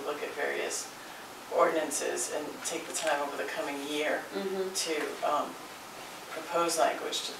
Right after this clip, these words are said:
Speaker 1: board. That's another option.
Speaker 2: That's an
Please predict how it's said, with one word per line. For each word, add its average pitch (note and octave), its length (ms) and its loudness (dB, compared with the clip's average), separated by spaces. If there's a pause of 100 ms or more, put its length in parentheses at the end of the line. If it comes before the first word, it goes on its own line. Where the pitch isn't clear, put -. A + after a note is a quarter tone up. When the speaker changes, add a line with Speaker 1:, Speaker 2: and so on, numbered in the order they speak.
Speaker 1:
board. - 200 2
That's - 200 0
another - 320 0 (180)
option. - 380 2 (1400)
Speaker 2:
That's F#3 240 -10
an - 80 -10